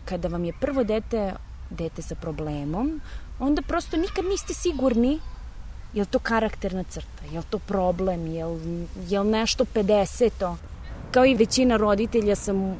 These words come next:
ušla u tu fazu negiranja, onako, „Ma ne, nije moguće, ma samo mi se čini, ma”. I to je trajalo. Vi dobijete dijagnozu na papiru i na papiru piše, ok, ili razvojna disfazija, ili pervazivni poremećaj, ili je baš autizam, mislim,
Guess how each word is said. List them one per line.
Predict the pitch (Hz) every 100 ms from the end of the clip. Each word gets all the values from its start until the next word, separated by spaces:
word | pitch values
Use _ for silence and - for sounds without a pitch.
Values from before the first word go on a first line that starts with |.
| -
ušla | 208 196 214
u | 190 -
tu | 208 185
fazu | - 175 170 175 175 180 170 - - - - 170
negiranja, | 196 160 190 185 170 170 131 104 -
onako, | - 170
„Ma | 180
ne, | 180 185 165
nije | 160 165
moguće, | 160 160 156 185
ma | 180
samo | - 180 170
mi | 160 156
se | -
čini, | 160 - 156 151 147
ma”. | - - - - - - - - -
I | 208
to | 220
je |
trajalo. | - 180 160 156 165 240 311 - - - - - -
Vi | 202
dobijete | 220 233 277 285
dijagnozu | 247 269 240 254 262 240 262
na | 254
papiru | 240 226 - 214 202 175
i | 147 160
na | 165 170 165
papiru | 156 180 185 185 190
piše, | 226 233 - 165
ok, | 160 - 202 190 170 160 151 156
ili | 170 175 180
razvojna | 180 180 190 190
disfazija, | 175 185 - - 170 170 147
ili | 160 196
pervazivni | 165 180 180 175 180
poremećaj, | - 185 180 160 151 160
ili | 147 160
je | 165
baš | 185 180 185
autizam, | 185 185 208 208 180 143
mislim, | 131 92 -